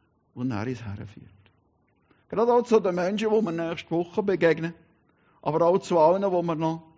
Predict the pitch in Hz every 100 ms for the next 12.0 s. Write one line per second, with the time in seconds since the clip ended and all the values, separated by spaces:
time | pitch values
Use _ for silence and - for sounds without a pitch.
0 | _ _ _ - 143 147 - _ _ 139
1 | 156 156 180 - - - 156 - 139 139
2 | - 123 127 143 151 - _ _ _ _
3 | 123 143 143 135 143 - 156 147 139 117
4 | 107 120 131 127 101 113 139 _ _ _
5 | _ _ _ - 98 - 92 95 - -
6 | - - _ _ _ _ _ _ _ _
7 | _ _ _ _ _ _ _ _ _ _
8 | _ _ _ _ _ _ _ _ _ 151
9 | 170 208 190 170 135 135 131 147 143 143
10 | - _ _ _ _ _ _ 123 156 160
11 | 165 156 127 135 139 - - 123 127 143